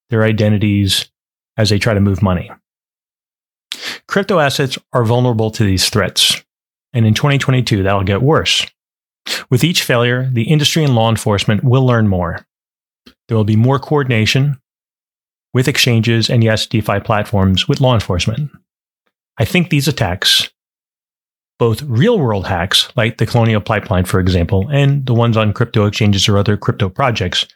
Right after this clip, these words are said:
will spur yet more discussion regarding A M L controls. Eventually, the space will become more resilient, but cybersecurity is gonna start shaping discussions more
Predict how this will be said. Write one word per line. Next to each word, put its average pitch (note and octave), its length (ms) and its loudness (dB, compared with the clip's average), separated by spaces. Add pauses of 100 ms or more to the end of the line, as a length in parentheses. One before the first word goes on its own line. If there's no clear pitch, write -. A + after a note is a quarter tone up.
(420)
will C#3 100 2
spur B2 600 0 (200)
yet C3 320 0
more D3+ 280 2
discussion A2 720 0
regarding G2+ 760 0
A A#2 140 2
M G#2+ 140 4
L G2+ 360 -2
controls. - 680 -2 (720)
Eventually, F3 460 2
the C#3 60 0
space - 320 -2
will G#2+ 80 0
become G#2 280 0
more B2 220 2
resilient, A2+ 720 0 (520)
but B2 80 -2
cybersecurity A#2+ 920 0
is D#3 200 2
gonna A#2+ 160 2
start A2+ 260 -2
shaping A2 360 0
discussions G2 640 0
more G#2 400 0